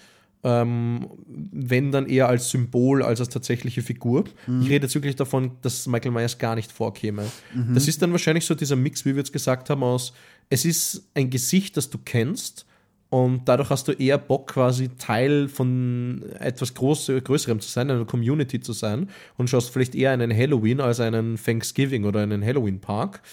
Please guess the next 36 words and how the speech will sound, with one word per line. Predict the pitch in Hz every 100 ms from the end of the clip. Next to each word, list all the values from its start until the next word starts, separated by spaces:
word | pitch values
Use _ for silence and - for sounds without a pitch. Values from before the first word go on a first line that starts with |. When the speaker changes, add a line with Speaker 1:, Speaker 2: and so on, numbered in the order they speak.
| - - _
Speaker 1:
Ähm, | 123 120 117 123 120
aber | 127 123
weniger, | 135 147 127
weil | 120
du |
Michael | 113 110 123
Myers | 110 104 123 131
so | 127
interessant | 120 117 - 107 117
findest, | - 131 139 -
sondern | 123 123 120 110
wenn | 107
man | 110
den | 110
einfach | 104 104 -
kennt. | 110 98 101 - - - -
Ich | 139
mein, | 131
ich | 170 -
persönlich | 190 156 170 190
find, | 151 135
Michael | 123 123 127
Myers | 107 107 143 156 - - _ _ _ _ _
ist | 127 127
mit | 135 139
so | 165
einer | 127 127
der | 127
interessantesten, | 117 120 113 - 113 123 143 - 151 143 143 143 139
ähm, | 127 123
Horrorfiguren, | 117 113 127 127 123 127 143 262 - - - _
weil | 127 127 135
ich | -
dieses | 135 123
Konzept | - 131 - 135 -
von | - 127 127